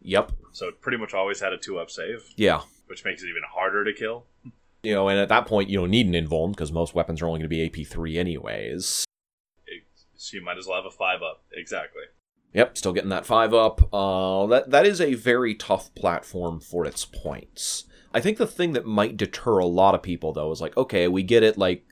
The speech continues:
Speaker 1: it's fairly tough, the firepower's no big impressive thing, but,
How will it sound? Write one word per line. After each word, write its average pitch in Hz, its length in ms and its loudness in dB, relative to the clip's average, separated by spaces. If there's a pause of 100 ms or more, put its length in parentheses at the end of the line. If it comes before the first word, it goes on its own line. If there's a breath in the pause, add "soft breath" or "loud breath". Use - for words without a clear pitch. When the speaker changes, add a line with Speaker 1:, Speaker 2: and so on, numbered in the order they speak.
Speaker 1:
it's - 160 -6
fairly 120 420 2
tough, 92 640 2 (280 soft breath)
the - 80 -12
firepower's 92 800 6
no 87 240 0
big 82 260 -4
impressive 87 800 0
thing, 80 460 -8
but, 85 180 -6